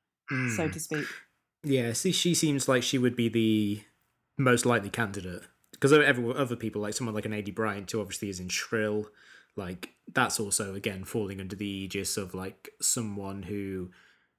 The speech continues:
Speaker 2: is kind of a versatile performer on the show, does lots of stuff, and then immediately,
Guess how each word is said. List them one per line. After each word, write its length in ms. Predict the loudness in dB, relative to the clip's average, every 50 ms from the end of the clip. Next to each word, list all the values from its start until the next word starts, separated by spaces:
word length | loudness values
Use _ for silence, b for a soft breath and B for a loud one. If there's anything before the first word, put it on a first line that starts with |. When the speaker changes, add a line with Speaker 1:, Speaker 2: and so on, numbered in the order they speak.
| b 2
Speaker 2:
is 180 | 2 2 2
kind 160 | 0 -2 -2
of 300 | -2 -2 -4 -6 -8 -12 -12 -10
a 300 | -10 -8 -6 -6 -8 -6
versatile 400 | -2 2 2 2 2 2 -2 -4
performer 340 | -8 -8 -6 -6 -6 -6 -6
on 120 | -8 -8 -6
the 40 |
show, 280 | -4 -4 -2 -4 -4 -4
does 200 | -4 -4 -4 -4
lots 260 | -6 -6 -6 -8 -8
of 60 | -6
stuff, 280 | -6 -6 -6 -6 -8 -8
and 120 | -8 -6
then 380 | -6 -6 -6 -6 -6 -8 -8 -10 B B B B B B B _ _ -6
immediately, 920 | -4 -4 -2 -2 -2 -2 -4 -4 -6 -4 -4 -4 -2 -4 -4 -6 -8 -10